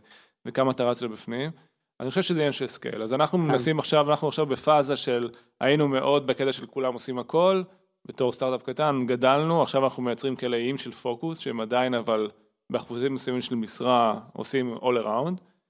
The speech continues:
Speaker 1: ואני חושב שכשנגדל, אז יכול להיות שפתאום נתחלק בפיתוח לצוות שמתעסק באזור מסוים במוצר, לצורך העניין, ויהיו אנשים
Speaker 2: כן.
Speaker 1: שיהיו על כל המוצר, אז זה ממש כאילו שלבים באבולוציה,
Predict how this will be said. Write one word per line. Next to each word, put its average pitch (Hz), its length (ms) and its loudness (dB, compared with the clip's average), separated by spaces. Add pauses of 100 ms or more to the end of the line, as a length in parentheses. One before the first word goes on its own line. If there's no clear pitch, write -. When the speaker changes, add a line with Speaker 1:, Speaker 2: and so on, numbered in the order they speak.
(200)
Speaker 1:
ואני 117 160 -6
חושב 190 200 0
שכשנגדל, 160 1000 2
אז 117 200 -2
יכול 127 140 -2
להיות 135 100 0
שפתאום - 520 -2
נתחלק 135 440 2
בפיתוח 135 680 4
לצוות 127 460 4
שמתעסק 127 460 -2
באזור 123 360 2
מסוים 131 280 0
במוצר, 107 380 -6 (100)
לצורך - 280 -10
העניין, 110 260 -6
ויהיו 117 140 -2
אנשים 120 220 -8
Speaker 2:
כן. 123 60 -2
Speaker 1:
שיהיו 120 280 -2 (380)
על 127 100 -2
כל 170 180 6
המוצר, 120 420 0
אז 117 60 0
זה 139 100 4
ממש 170 160 4
כאילו 180 180 4 (240)
שלבים 147 360 0
באבולוציה, 143 680 0